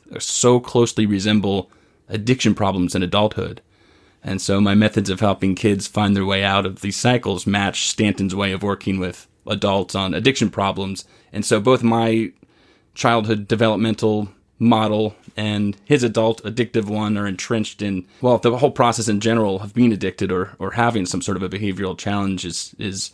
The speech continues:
based on substitute methods for achieving some sort of satisfaction and, and status by seeking some kind of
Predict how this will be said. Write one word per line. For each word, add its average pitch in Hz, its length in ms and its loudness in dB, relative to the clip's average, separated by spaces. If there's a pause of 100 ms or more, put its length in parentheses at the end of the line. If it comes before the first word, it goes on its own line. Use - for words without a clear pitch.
based 113 260 4
on 101 320 0
substitute 131 500 2
methods 117 340 2
for 107 140 0
achieving 104 500 0
some 101 140 -2
sort 110 240 2
of 87 100 -4
satisfaction 104 840 0
and, 92 280 -4
and 98 140 -4
status 104 560 2
by 92 220 0
seeking 95 440 0
some 98 220 0
kind 101 260 0
of 92 280 -6